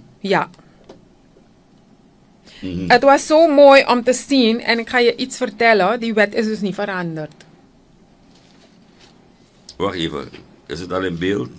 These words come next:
Speaker 1: Is het, als het al in beeld is, graag.
Speaker 2: Mhm.
Speaker 1: En dan
Speaker 2: Ja,
Speaker 1: ga
Speaker 2: wat,
Speaker 1: je
Speaker 2: wat willen mensen? Er gaat twee
Speaker 1: Kijk.
Speaker 2: maanden voorwaardelijk geëist
Speaker 1: Ja.
Speaker 2: tegen journalist Karg. Welke Karg is het? Is Cyril?
Speaker 1: Cyril Karg.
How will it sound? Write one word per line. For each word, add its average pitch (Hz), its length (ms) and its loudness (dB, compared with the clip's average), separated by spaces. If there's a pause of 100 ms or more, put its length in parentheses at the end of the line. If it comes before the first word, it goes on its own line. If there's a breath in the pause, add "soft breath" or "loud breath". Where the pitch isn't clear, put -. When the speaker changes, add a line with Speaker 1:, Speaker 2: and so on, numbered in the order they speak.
(200)
Speaker 1:
Is 220 160 -2
het, 240 140 -10
als 226 200 2
het 226 120 -6
al 214 120 2
in 202 140 -2
beeld 196 260 -4
is, 214 140 -6
graag. 185 440 -6 (200)
Speaker 2:
Mhm. 87 340 -4 (920 soft breath)
Speaker 1:
En 247 60 6
dan 254 100 4
Speaker 2:
Ja, - 60 2
Speaker 1:
ga 302 60 4
Speaker 2:
wat, 277 80 4
Speaker 1:
je - 40 6
Speaker 2:
wat - 100 2
willen 104 240 2
mensen? 101 280 -2
Er 92 180 0
gaat 90 140 -8
twee 131 160 4
Speaker 1:
Kijk. 107 120 2
Speaker 2:
maanden 101 260 0
voorwaardelijk 90 460 -2
geëist - 560 -4
Speaker 1:
Ja. 285 200 -10 (320)
Speaker 2:
tegen - 260 0
journalist 90 520 -4
Karg. 95 220 -4
Welke 131 240 0
Karg 113 200 2
is 98 120 0
het? 85 140 -8
Is 101 180 -6
Cyril? 139 460 0
Speaker 1:
Cyril 381 500 8
Karg. 185 460 -6